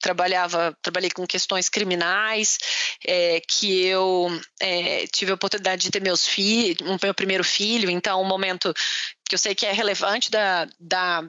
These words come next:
da trajetória das mulheres e que assim escolhem ser mães e que, mais uma vez, né, preciso reconhecer que não há nenhum demérito, muito pelo contrário, é uma escolha muito consciente, muito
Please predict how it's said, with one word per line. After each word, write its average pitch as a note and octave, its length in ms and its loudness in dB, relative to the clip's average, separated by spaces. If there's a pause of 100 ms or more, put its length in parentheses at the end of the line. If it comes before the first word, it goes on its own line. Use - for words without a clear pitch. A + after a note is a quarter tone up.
da F3+ 100 0
trajetória F#3 920 0
das F#3 280 -2
mulheres G3 500 0
e F3+ 80 -2
que F#3 380 -2 (500)
assim G#3+ 340 0
escolhem A3+ 540 2
ser F3 180 -2
mães F#3+ 380 0
e F#3 40 -4
que, F#3+ 240 -4
mais F#3 220 -2
uma G3 180 0
vez, F3 300 0
né, F#3 160 0
preciso F#3 400 0
reconhecer F#3+ 640 0
que - 180 -2
não F#3+ 200 2
há F#3+ 100 0
nenhum G3+ 320 2
demérito, F#3+ 800 0
muito G3 160 0
pelo F#3+ 200 0
contrário, F3+ 560 0
é F#3 40 2
uma G3 100 0
escolha G3+ 560 2
muito F#3+ 380 0
consciente, G3 720 0
muito F#3 400 0